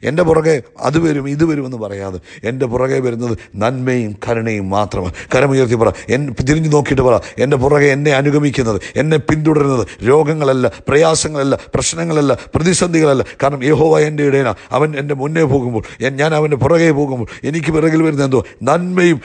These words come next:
കരുണയും എൻ്റെ ആയുഷ്കാലമൊക്കെയും എന്നെ പിന്തു-," വേറെ ഒന്നും വരാൻ പറ്റത്തില്ല. വരാൻ വന്നാൽ അതിനെ ഓടിച്ചു കളയാൻ എനിക്ക് ഇടയനുണ്ട്. വേറെ ഒന്നും നമ്മുടെ പുറകെ വരുവാൻ അനുവാദമില്ല. അതുകൊണ്ട് ഇന്ന് പ്രഭാതി കരമുയർത്തി പറഞ്ഞ്, "നന്മയും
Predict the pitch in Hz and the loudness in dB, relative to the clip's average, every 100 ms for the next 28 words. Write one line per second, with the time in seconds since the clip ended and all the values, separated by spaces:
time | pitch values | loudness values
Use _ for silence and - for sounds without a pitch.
0 | - - 165 185 196 185 143 - - 135 | -6 0 2 2 2 0 -2 -8 -6 -4
1 | 143 147 151 147 - 139 135 127 113 - | 2 4 4 2 -2 -2 -2 -2 -8 -8
2 | 107 101 101 98 98 101 123 170 185 175 | -10 -10 -10 -12 -12 -6 0 2 4 2
3 | 180 175 165 160 147 131 151 143 123 - | 0 0 0 0 -4 -6 -4 -2 -2 -4
4 | - 120 139 156 139 127 143 156 147 - | -4 0 0 0 -2 -6 -2 0 0 -2
5 | - 127 135 127 139 160 135 131 127 117 | -6 -4 -2 0 2 2 0 0 0 -2
6 | 113 95 101 107 92 78 - _ _ _ | -6 -6 -2 -2 -4 -12 -20 _ _ _
7 | _ _ _ _ _ - _ _ _ _ | _ _ _ _ _ -20 _ _ _ _
8 | _ _ _ _ _ - 117 160 196 202 | _ _ _ _ _ -8 2 4 6 6
9 | 208 196 196 185 190 202 196 185 175 165 | 6 6 6 4 4 4 6 4 4 4
10 | 190 202 185 160 110 - _ _ _ _ | 4 4 4 2 -2 -6 _ _ _ _
11 | _ _ _ _ _ _ _ _ - 110 | _ _ _ _ _ _ _ _ -8 -4
12 | 113 120 120 120 123 117 123 131 131 123 | -2 -2 0 2 2 0 0 0 0 -2
13 | 127 123 120 127 - - - 165 214 226 | -2 -2 -2 -4 -6 -16 -2 0 2 4
14 | 214 185 113 | 4 4 0